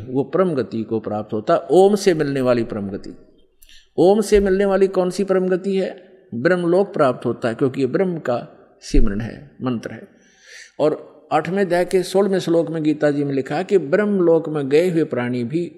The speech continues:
पुनर्जन्म मृत्यु में आते हैं,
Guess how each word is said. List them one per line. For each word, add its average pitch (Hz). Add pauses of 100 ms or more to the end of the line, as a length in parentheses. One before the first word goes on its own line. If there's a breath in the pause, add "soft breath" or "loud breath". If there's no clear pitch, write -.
(200)
पुनर्जन्म 139
मृत्यु 113
में 117 (120)
आते 113
हैं, 151